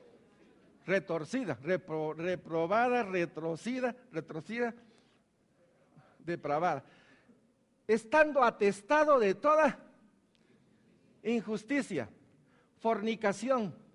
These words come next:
perversidad, avaricia, maldad, llenos de envidia, homicidios, contiendas, engaños y malignidades. Voy a parar aquí.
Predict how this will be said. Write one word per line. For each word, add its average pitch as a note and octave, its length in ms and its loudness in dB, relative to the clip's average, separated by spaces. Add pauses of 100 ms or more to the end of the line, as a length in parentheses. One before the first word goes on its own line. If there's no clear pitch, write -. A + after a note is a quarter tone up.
(420)
perversidad, G3+ 840 0 (640)
avaricia, F#3+ 800 0 (460)
maldad, F#3+ 560 2 (420)
llenos B3+ 460 2
de G3+ 140 0
envidia, G3 580 -4 (180)
homicidios, G#3 840 -2 (220)
contiendas, A3+ 880 -4 (180)
engaños A3+ 800 0 (180)
y G3+ 140 0
malignidades. G3 880 0
Voy G#3+ 100 -2
a B3 160 0
parar A3 240 -4
aquí. G#3+ 300 -4